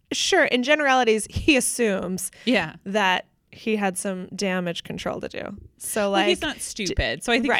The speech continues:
Speaker 1: right,
Speaker 2: understood
Speaker 1: right.
Speaker 2: whose side we were gonna <laughs> take.
Speaker 1: Right.
Speaker 2: <laughs> Yeah, and kind of generally what we were gonna say. I mean, I wasn't nervous about that because, I, like, also he can kinda think what he wants to think, and I didn't think that you would, like, really break it down for him.
Speaker 1: Right.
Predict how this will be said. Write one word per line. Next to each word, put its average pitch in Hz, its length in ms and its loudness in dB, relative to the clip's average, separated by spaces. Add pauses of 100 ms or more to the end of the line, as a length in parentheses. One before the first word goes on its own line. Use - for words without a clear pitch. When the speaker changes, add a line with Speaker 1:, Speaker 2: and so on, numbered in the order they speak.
Speaker 1:
right, - 40 -2
Speaker 2:
understood 185 540 -2
Speaker 1:
right. - 280 -2 (200)
Speaker 2:
whose 247 240 -2
side 196 280 4
we 190 80 0
were 190 100 0
gonna 196 180 4
<laughs> 202 140 6
take. 247 120 12
Speaker 1:
Right. - 360 2
Speaker 2:
<laughs> - 40 2 (420)
Yeah, 190 360 4
and 233 500 -4
kind 302 220 -2
of 269 80 0
generally 202 320 -2
what 180 80 -2
we 175 60 -6
were 170 80 -6
gonna 160 200 -8
say. 180 260 2
I 226 120 4
mean, 254 140 2
I 233 160 2
wasn't 247 340 -4
nervous 190 440 -6
about 165 340 -6
that 202 240 -2
because, 196 260 -8
I, 175 340 -6
like, 175 300 -8
also 165 260 -8
he 170 80 -6
can 156 160 -8
kinda 160 180 -8
think 160 200 -12
what 156 80 -8
he - 20 -12
wants 151 220 -12
to 156 120 -12 (340)
think, 175 520 -6
and 165 160 -8
I 160 160 -4
didn't 156 280 -8
think 156 160 -10
that 139 100 -12
you 147 180 -10
would, 143 140 -10
like, 135 240 -8 (240)
really 147 240 -8
break 131 260 -12
it 123 80 -10
down 127 380 -8
for 180 340 -8
him. 214 420 -4
Speaker 1:
Right. 277 280 -6